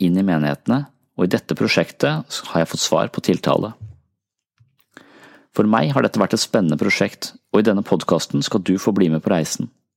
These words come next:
I hver episode begynner jeg som ateist. Her skal jeg presentere mine mest innbitte motforestillinger mot religion. Jeg spiller djevelens advokat og skal være en litt rigid variant av meg selv.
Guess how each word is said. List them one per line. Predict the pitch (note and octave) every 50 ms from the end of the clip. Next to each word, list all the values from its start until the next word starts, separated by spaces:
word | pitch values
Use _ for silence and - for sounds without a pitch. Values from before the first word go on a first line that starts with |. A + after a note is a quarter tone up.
| _ _ _ _ _ _ _ _ _ _ _ -
I | F#2+ F2+
hver | F#2 G2 A2 B2+ C#3
episode | C#3 - C#3+ C3+ - B2 G2+ F#2 A#2+ B2
begynner | A2+ G2 F2 E2+ E2+
jeg | E2+ -
som | G#2 G2+
ateist. | F#2+ - - C3 D3+ - - - - - - - _ _ _ _ _ _ - - _ _ -
Her | F2+ F#2+ G2+
skal | - - F2 F2
jeg | F2+ F#2 F#2+ F#2+ F#2 F#2+ F#2+ G2 - - -
presentere | - G2 F#2 A2 G#2+ - - F#2 E2 D#2+ F#2 A2 A#2 A2 G#2+
mine | G2+ F2+ F#2+ G2 G2
mest | F#2+ G2+ - - - _ - G2
innbitte | E2+ E2 D#2 D2+ D#2+ F#2+ - - A#2
motforestillinger | A2 F2+ - - - D#2+ D2 - - - E2+ F2 F#2 G#2 A2
mot | G#2 F2 - -
religion. | F#2 F#2+ F#2+ G2 G#2+ B2+ D#3 D#3 - _ _ _ _ _ _ - - - - - - _
Jeg | - -
spiller | - - - G2+ G#2 G2+
djevelens | - - G#2+ F2 D2 D#2+ D#2+ - -
advokat | F2+ F#2 G2+ - - - - B2 C#3 - -
og | - -
skal | - A2+ A2
være | G2+ E2+ E2 F#2
en | F#2+
litt | F#2+ F2+ - -
rigid | G#2 G2 G2+ - E2+ E2+ D#2+ F2
variant | G2+ G#2 G2+ F#2+ F2 E2 - G#2
av | G#2+
meg | A2 -
selv. | - - B2 C#3 C3+